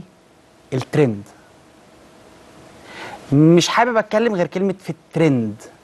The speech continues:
الترند دي دلوقتي بقت سمة العصر. كلمة الترند بقت موجودة في كل بيت دلوقتي، وكله بيجري على الترند على السوشيال ميديا.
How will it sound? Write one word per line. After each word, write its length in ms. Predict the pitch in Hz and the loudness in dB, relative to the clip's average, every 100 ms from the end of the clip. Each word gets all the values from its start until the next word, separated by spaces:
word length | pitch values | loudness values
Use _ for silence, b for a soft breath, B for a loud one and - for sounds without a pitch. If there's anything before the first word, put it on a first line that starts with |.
| _ B B B | _ B B B
الترند 360 | 185 196 220 269 | -2 4 4 4
دي 160 | 226 247 | 0 0
دلوقتي 500 | 254 226 233 233 220 | 2 4 4 2 0
بقت 240 | 175 160 | 0 -2
سمة 220 | - 185 175 | -4 -2 -2
العصر. 400 | 104 104 - - _ B B - | -4 -6 -12 -20 _ B B 0
كلمة 220 | 240 269 | 4 4
الترند 480 | 254 - 202 247 220 | 2 2 2 2 2
بقت 280 | 175 - 165 - | 0 0 -4 -4
موجودة 680 | 165 160 151 151 226 220 185 | 0 2 2 2 4 4 2
في 120 | - | 0
كل 300 | 208 202 180 | -2 2 2
بيت 160 | 185 | 2
دلوقتي، 480 | 170 165 156 190 190 | 2 0 2 2 2
وكله 380 | 190 - 269 240 | -2 2 4 4
بيجري 320 | 185 226 214 | 4 2 2
على 180 | 180 165 | 2 0
الترند 420 | 160 160 185 190 | -4 -4 -2 0
على 160 | 156 127 | 0 0
السوشيال 400 | - 160 - 131 | -4 -6 -4 -6
ميديا. 280 | 101 - | -6 -12